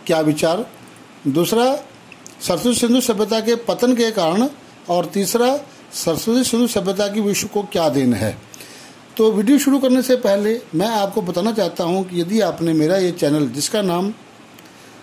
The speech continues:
Economic Analysis with अश्विनी कुमार गुप्ता है, को सब्सक्राइब नहीं किया, उसे सब्सक्राइब करें, लाइक करें, शेयर करें और साथ दिए बेल आइकन बटन को दबाना ना भूलें, ताकि मेरे नए-नए वीडियो और नए-नए notifications आप तक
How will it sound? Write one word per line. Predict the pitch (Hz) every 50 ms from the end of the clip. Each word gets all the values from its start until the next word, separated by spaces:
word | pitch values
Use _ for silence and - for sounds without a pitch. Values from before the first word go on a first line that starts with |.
| - 170
Economic | 156 143 156 160 156 156 170 185 226 277 285 285
Analysis | - - - 180 180 180 185 180 175 254 233
with | 220 196 214 196
अश्विनी | 208 196 - 240 247 262
कुमार | 240 240 208 196 185
गुप्ता | 160 151 151 - 202
है, | 175 156 160
को | 156 - - 180 190 214
सब्सक्राइब | 214 - 190 156 - - - - 175 170 185 190 190 226 247 - - - - - - - 139
नहीं | 147 151 196 226
किया, | 208 220 220 220 226 220
उसे | 196 170 - 214 175
सब्सक्राइब | - 170 143 - - 165 147 147 160 175
करें, | 202 220 233 254 247
लाइक | 208 156 127 131 151 151 151
करें, | 196 196 214 233 240 233 -
शेयर | - - 156 151 165
करें | 170 196 202 233 262 269 - - - - - - - - - - -
और | 151 170 214 247 240 -
साथ | - - 165 170 214 220 240
दिए | 196 196 214 220 220
बेल | 170 156 180 202 214
आइकन | 190 190 175 190 185 185
बटन | 170 175 165 175 180
को | 175 180 170
दबाना | 160 156 160 156 156
ना | 151 135 127 151
भूलें, | 170 170 165 196 214 226
ताकि | 226 - - 151 262 254 - 233 202 147 107 - - - - - - - - - -
मेरे | 156 165 185 208 202
नए-नए | 180 160 156 180 226 247 247 247 226
वीडियो | 185 185 180 160 170 180 196 208 202 - - -
और | 143 156 190 226 254 254 294 - - - - - - - - - -
नए-नए | 143 147 175 226 240 240 240
notifications | 208 185 170 165 196 170 160 180 160 - 160 156 - -
आप | - 151 151 151 147 -
तक | 190 202